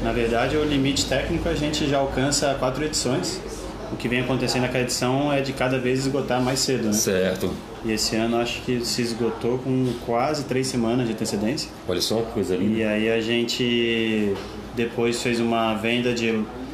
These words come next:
Speaker 1: vagas remanescentes, são pessoas que cancelam, desistem ou não pagam boleto.
Speaker 2: Certo.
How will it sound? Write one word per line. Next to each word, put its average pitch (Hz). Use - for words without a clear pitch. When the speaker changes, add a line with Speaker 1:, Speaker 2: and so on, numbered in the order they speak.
Speaker 1:
vagas 113
remanescentes, 107
são 107
pessoas 110
que 113
cancelam, 120
desistem 113
ou 104
não 104
pagam 107
boleto. 101
Speaker 2:
Certo. 87